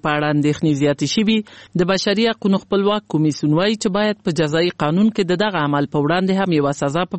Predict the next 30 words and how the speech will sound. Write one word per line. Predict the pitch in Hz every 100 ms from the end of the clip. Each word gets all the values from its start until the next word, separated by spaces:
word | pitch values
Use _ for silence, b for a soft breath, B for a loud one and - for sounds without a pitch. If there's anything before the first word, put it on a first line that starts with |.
| 196
پام | 190
کې | - 196
ونیول | 202 147 143 143 -
شي. | 139 131 B B B B 160
د | 170
بشر | 190 220 202 190
د | 190
حقونو | - 208 196
د | 180
خپلواک | - 180 190 190 170
کمیسیون | 160 - 202 180
صحافي | 156 156 151 151 175
مشر | 175 226 220 B B B -
شمس | 185 185 202
الله | 208 226 220
احمد | 202 196 175
زید | 202 180
له | 160
ازادۍ | 156 165 190 208
راډیو | 156 147 165 190
سره | 208 190 190
په | 147
مرکه | 143 143 147 151
کې | 156 175
وویل | 220 208 196
چې | 208 196 B B B 160
دغه | 165 175 185
عمل | 214 220
ماشومان | 190 - 175 190 190
له | 147